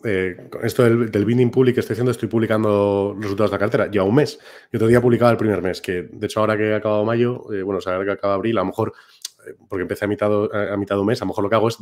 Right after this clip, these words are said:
de meses enteros. Pero bueno, ahora veremos el segundo, el segundo mes. Claro, es que el primer mes me ha ido muy bien. Y yo le decía, o sea, mi, mi artículo es cien por cien, eh, ilusión, pero cero por ciento, eh, significado. Quiero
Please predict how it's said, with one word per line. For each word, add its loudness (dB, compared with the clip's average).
de -4
meses -4
enteros. -18
Pero -6
bueno, -4
ahora 2
veremos 4
el -2
segundo, -2
el -10
segundo -6
mes. -10
Claro, 6
es 0
que 4
el 8
primer 8
mes 4
me 4
ha 8
ido 6
muy 0
bien. -10
Y -6
yo 8
le 8
decía, 4
o -6
sea, 0
mi, 0
mi -2
artículo 4
es 0
cien 2
por 2
cien, 4
eh, 0
ilusión, 2
pero 0
cero -2
por -2
ciento, 0
eh, -2
significado. 4
Quiero 2